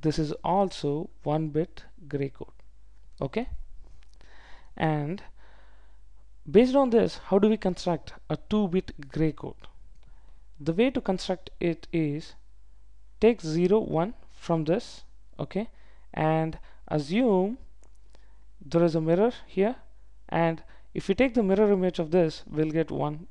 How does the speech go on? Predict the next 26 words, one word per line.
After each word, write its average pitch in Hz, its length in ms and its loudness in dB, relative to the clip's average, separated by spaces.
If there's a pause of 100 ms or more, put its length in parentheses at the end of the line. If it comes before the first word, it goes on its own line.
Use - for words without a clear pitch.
zero. 139 300 -8 (920)
And 147 280 -2 (120)
if 156 120 -6
we 165 60 0
take 226 380 2
these 190 240 2
values, 151 840 -2 (380)
okay, 190 260 -6 (520)
zero, 190 440 6
one, 151 400 0 (560)
one, 160 380 -4 (160)
zero, 151 400 0 (420)
and 156 240 -2
place 208 420 6 (160)
zeros 185 680 2 (720)
in 160 140 0
front 220 340 2 (300)
of 160 420 4 (420)
the 151 120 2
first - 420 0 (120)
half 165 260 0
of 160 160 0
these 269 260 0
values 147 600 0 (380)
and 156 220 0
ones 190 480 2